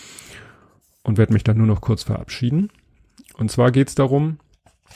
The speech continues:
was Lars Mosko gemacht hat, als er mal tatsächlich Pause gemacht hat vom Fußball. Und er, man muss kurz erwähnen, er hat, äh, in seinen jungen Jahren schon mal, äh, eine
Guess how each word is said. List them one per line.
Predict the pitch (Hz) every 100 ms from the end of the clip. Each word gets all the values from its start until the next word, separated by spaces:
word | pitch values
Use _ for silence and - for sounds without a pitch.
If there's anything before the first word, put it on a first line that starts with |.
| -
was | 110 120
Lars | 120 117 123 117
Mosko | 117 123 - 135 131
gemacht | 117 110 127 - -
hat, | 139 - - -
als | 117 135 -
er | 127
mal | 120 120
tatsächlich | 113 110 117 117 120 107 - _ _ -
Pause | - 104 110 101 98
gemacht | 98 87 - -
hat | -
vom | 95 90
Fußball. | - 90 - - - - _ - _ - -
Und | 104 98
er, | 104 101
man | 101 104
muss | 117 -
kurz | 131 123
erwähnen, | 110 113 113
er | 95
hat, | 117 - -
äh, | 107 104
in | 104 104
seinen | 113 107
jungen | 117 127
Jahren | 123 120 120 -
schon | - 117
mal, | 107 107
äh, | 107 104 98 98 101 98 98
eine | 98 101 95